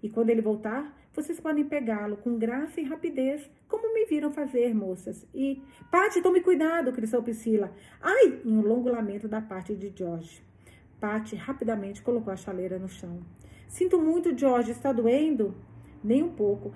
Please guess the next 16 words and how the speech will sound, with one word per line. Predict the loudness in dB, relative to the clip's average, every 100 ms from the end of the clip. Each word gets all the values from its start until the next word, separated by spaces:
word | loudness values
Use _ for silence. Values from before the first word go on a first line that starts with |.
| -12 -2
É | 2
realmente | 2 0 0
uma | -4
sensação | -4 -4 -4 -2
agradável | -2 -2 -2 -2 -2 2 2
ter | 2 0
água | 0 0 -2
<laughs> |
fervente | 0 0 4 4 4 0 -8 -16 -6 -4 2
derramada | 2 2 0 -2 2 2
sobre | 2 0 -2
você. | 0 -2 -2 -14 -16 -18 -20 -20 -20 -20 -20 -18 -8
A | -4
gêmea | 2 4 4
Bartlett | 2 -4 -6 -6 -8
fungou. | -8 -8 -6 -6 -6